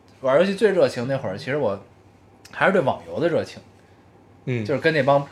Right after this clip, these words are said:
Speaker 1: 战友一起去战斗的热情。
Speaker 2: 嗯。
Speaker 1: 就是不只是dota，还有就是当时我玩魔兽世界，
Speaker 2: 嗯。
Speaker 1: 整个公会，
Speaker 2: 嗯。
Speaker 1: 打四十人团，
Speaker 2: 对。
Speaker 1: 就是，就是那种大家一起，就是
Speaker 2: 一起奋斗的感觉。
Speaker 1: 对，为了一个目标去彻夜不眠，
Speaker 2: 嗯。
Speaker 1: 去怎样的时候，就那，那个，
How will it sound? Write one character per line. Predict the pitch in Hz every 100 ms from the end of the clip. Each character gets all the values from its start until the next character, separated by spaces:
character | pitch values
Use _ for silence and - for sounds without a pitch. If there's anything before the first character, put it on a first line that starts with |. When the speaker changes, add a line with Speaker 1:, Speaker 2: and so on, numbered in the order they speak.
| -
Speaker 1:
战 | - 151
友 | 101 107
一 |
起 | 123 101
去 | 110
战 | 170 139
斗 | 190 107
的 | 92
热 | 101
情。 | 120 107
Speaker 2:
嗯。 | - - _ _ _ _ -
Speaker 1:
就 | 160
是 | 139 123 123
不 | 190
只 | 143 107
是 | 107
dota， | 135 147 135 - -
还 | -
有 | 135
就 | 120
是 | 120
当 | 131
时 | 131
我 |
玩 | 107 117
魔 | 127
兽 | 135
世 | 135
界， | 151 139 -
Speaker 2:
嗯。 | 123 107
Speaker 1:
整 | 110
个 | 110
公 | 117 147 151
会， | 127 - - _ -
Speaker 2:
嗯。 | 117
Speaker 1:
打 | 110 107
四 | - 131
十 | 123
人 | 139
团， | 143 113 127 135 - - -
Speaker 2:
对。 | -
Speaker 1:
就 | 135
是， | 127 123 143
就 | 151
是 | 156
那 | 143
种 | 110
大 | 135
家 | 135 151
一 | 143
起， | - 123 92 101
就 | 117 110
是 | 110 104
Speaker 2:
一 | 196
起 | 131 113
奋 | - 277
斗 | 127 113
的 |
感 | 107
觉。 | 143 156
Speaker 1:
对， | 202
为 |
了 | 151
一 | 147
个 | 190
目 | 185 151
标 | 180 175 185
去 | 180 170 139
彻 | 123 175
夜 | 151
不 | 143 127
眠， | 107 117
Speaker 2:
嗯。 | 143
Speaker 1:
去 | 143
怎 | 113
样 | 95 113 113
的 |
时 | 110
候， | 117
就 | 135
那， | 190 170 151
那 | 196
个， | 135 110